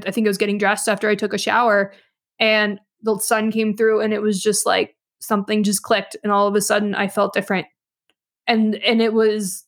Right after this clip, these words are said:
it, I don't think it was random. I had been doing almost a year of emotional work until then. So I think it was kind of just the pieces finally coming together. And it's like, I could kind of feel gratitude for the first time.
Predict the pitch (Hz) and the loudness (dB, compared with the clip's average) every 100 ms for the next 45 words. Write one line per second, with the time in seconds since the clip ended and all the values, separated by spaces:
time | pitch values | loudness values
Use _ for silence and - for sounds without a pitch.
0 | _ 196 247 196 _ _ _ _ _ _ | _ -2 -2 -2 _ _ _ _ _ _
1 | _ _ _ _ _ _ _ - 240 247 | _ _ _ _ _ _ _ -2 0 2
2 | 247 247 226 202 220 226 214 202 208 190 | 2 2 2 0 2 2 0 0 -2 -2
3 | 208 202 208 208 202 _ - 226 214 220 | 0 0 0 -4 -8 _ -2 0 0 0
4 | 214 190 208 214 214 202 196 196 - 202 | 0 0 2 2 2 2 0 -2 -2 -2
5 | 196 202 196 190 - 196 196 190 196 - | 2 0 0 -2 0 0 0 0 -2 0
6 | 196 190 190 - 202 202 208 202 196 - | 2 2 0 -2 -2 0 0 0 -4 -2
7 | 196 196 185 196 - 190 196 - 208 - | -2 0 -2 -4 -6 -6 -4 -4 -4 -2
8 | 190 196 196 196 196 190 190 196 247 269 | -2 -2 -4 -2 -2 0 0 0 2 2
9 | 202 190 190 _ _ _ _ - 220 202 | 2 0 -2 _ _ _ _ -4 0 0
10 | 196 190 202 202 208 196 220 208 202 190 | 0 0 -2 0 -2 -2 0 0 2 2
11 | 196 202 233 233 233 254 262 277 - 330 | 0 0 -2 -2 -4 -6 -4 -4 -2 0
12 | 359 | 0